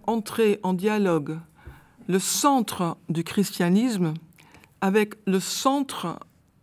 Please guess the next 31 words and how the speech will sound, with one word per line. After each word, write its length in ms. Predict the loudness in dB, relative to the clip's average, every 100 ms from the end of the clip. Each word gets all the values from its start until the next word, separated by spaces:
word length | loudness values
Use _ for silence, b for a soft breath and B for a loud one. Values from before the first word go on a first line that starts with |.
| _
de, 480 | -2 0 2 0 -4
de 160 | -4 -2
la 140 | -2
pensée 640 | -2 -2 -2 -2 0 0 -2 -12 _ _ _ _ -6
hindoue 500 | -2 0 2 0 -2 -2
et 80 | -2
bouddhiste, 600 | -2 -4 -8 -20 -20 -20 _ _ _ _
donc 120 | -16 -16 _ _ _ _ _ _
védantique. 720 | -4 -2 0 -4 -10 -18 -20 _ B B B B B B 2
Pour 280 | 6 6 6
y 160 | 4
arriver, 600 | 4 2 2 2 2 0 -6 -20 b b b b b _ _ 0
il 140 | 2
doit 200 | 4 2
faire 200 | 2 0
quelque 300 | 0 0 0
chose 420 | 0 2 2 0
qui 280 | -2 2 2 2 -2
est 260 | -4 -6 -6
effectivement 920 | -4 -2 -4 -4 -4 0 0 0 -4 _ _
critiquable. 760 | -6 -2 -2 -4 -4 -4 -2 -4
Nous 180 | -2 -2
la, 140 | -2
venons 400 | -2 0 2 2
de 80 | 2
le 140 | 0
dire, 340 | 0 0 0 0
c'était 280 | -6 -2
la 120 | -2 -4
crini-, 400 | -2 0 0 -2
critique 640 | -8 -6 -6 -4 -4 -6